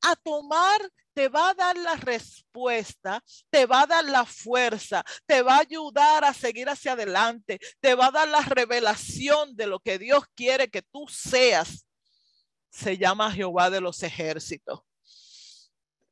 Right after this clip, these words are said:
Y yo veo estos dos casos. Veo a una Raquel que va a donde su amado esposo, muy buen esposo, igualito que Silverio. Y, pero mira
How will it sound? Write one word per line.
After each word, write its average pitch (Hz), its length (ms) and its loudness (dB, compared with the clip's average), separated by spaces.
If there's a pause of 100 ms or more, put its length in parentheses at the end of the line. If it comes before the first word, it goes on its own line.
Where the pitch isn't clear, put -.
(100)
Y 269 100 4
yo 285 200 8
veo 359 220 8
estos 349 260 4
dos 339 220 4
casos. 320 500 4 (160)
Veo 240 240 6
a 320 120 8
una 320 260 2
Raquel 285 680 2 (240)
que 320 200 6
va 339 180 4 (380)
a 302 100 4
donde 330 320 -4
su 339 140 -2
amado 311 420 2
esposo, 330 540 -2
muy 311 220 -10
buen 359 300 0
esposo, 269 800 -2 (220)
igualito 277 580 0
que 370 160 0
Silverio. 269 720 0 (320)
Y, 330 280 4 (240)
pero 466 340 4
mira 523 560 6